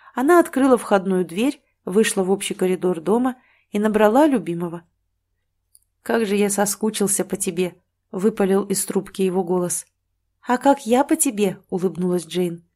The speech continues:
"Милый мой, любимый, когда будешь?" "Любимая моя,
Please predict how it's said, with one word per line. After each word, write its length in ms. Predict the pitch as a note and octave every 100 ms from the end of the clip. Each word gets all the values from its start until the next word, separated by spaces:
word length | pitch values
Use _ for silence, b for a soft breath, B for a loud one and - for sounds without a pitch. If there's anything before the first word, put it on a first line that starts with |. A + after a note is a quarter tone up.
| b b b -
"Милый 360 | B3 A#3+ G#3+
мой, 260 | G3+ G3 G3
любимый, 640 | A#3 A#3 G#3 G#3+ F#3+ F#3+ _
когда 340 | - C#4+ B3 A#3+
будешь?" 480 | G3+ G#3 F#3 - _ _ _ _ _ _
"Любимая 520 | G3 F#3+ F3+ F3+ F3
моя, 300 | E3+ E3+ E3+